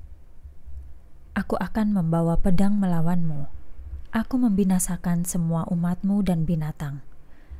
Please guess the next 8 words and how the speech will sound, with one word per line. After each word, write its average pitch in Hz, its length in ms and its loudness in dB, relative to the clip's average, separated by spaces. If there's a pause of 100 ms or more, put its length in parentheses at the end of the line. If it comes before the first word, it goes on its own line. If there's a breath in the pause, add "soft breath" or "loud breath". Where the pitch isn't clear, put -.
(220 soft breath)
Mesir 214 320 4
menjadi 175 400 2
sunyi 180 560 2 (160)
dan 185 240 2
binasa, 175 560 0 (400 soft breath)
supaya 180 400 6
mereka 170 400 0
tahu 165 400 4